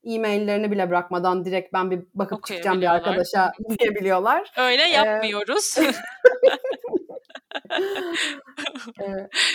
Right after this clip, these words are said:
Speaker 1: evet. <laughs>
Speaker 2: Tamam, süper. Bütün bunları koyacağız o zaman. <laughs> Tekrar çok teşekkürler Raykacığım. Anlattıkların için, verdiğin bilgiler için, böyle gönülden bir şekilde paylaştığın için. Bütünün
Speaker 1: Rica
Speaker 2: hayrına
Speaker 1: ederim.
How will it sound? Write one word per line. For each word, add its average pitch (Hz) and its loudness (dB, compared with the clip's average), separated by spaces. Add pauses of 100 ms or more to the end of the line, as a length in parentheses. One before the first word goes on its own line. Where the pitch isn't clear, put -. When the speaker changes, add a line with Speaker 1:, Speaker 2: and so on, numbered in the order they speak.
(160)
Speaker 1:
evet. 190 -4
<laughs> 180 -6
Speaker 2:
Tamam, 220 -6
süper. 285 2
Bütün 339 6
bunları 247 0 (140)
koyacağız 269 0
o 202 -4
zaman. 233 -4 (840)
<laughs> - -14
Tekrar 240 0 (500)
çok 220 -2
teşekkürler 202 -4
Raykacığım. 196 -4
Anlattıkların 202 -8
için, 208 -12
verdiğin 196 -6
bilgiler 196 -10
için, 190 -14
böyle 190 -6
gönülden 190 -8
bir 180 -14
şekilde 196 -8
paylaştığın 196 -4
için. 214 -12 (380)
Bütünün 269 -6
Speaker 1:
Rica - -4
Speaker 2:
hayrına 254 0
Speaker 1:
ederim. 254 -4